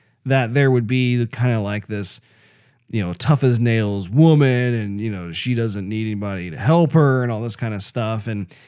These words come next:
and instead, she, her character was much more of a, um, calculating, observant, soft-spoken. Like, there really wasn't a lot of, you know, battle cries or screaming or anything like that, um,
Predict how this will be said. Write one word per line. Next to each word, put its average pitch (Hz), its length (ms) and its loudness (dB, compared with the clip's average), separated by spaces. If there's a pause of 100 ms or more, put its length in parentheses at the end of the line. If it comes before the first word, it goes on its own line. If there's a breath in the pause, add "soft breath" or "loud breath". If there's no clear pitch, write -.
and 147 120 2
instead, 156 720 4 (400 soft breath)
she, 160 540 2 (160)
her 156 220 2
character 143 340 2
was 120 200 0
much 127 340 0
more 117 400 0
of 107 500 -4
a, 104 320 -6
um, 80 500 -10 (760 soft breath)
calculating, 135 880 4
observant, 117 880 0
soft-spoken. 131 1200 0
Like, 107 200 -4
there 123 120 -2
really 131 220 2
wasn't 123 320 0
a 110 40 -2
lot 113 160 -4
of, 92 240 -10 (120)
you 104 100 -8
know, 87 80 -8
battle 113 420 -4
cries 104 680 -6
or 87 240 -10
screaming 120 640 -2
or 104 40 -4
anything 107 280 -6
like 92 180 -10
that, 101 380 -8 (500 soft breath)
um, 90 540 -4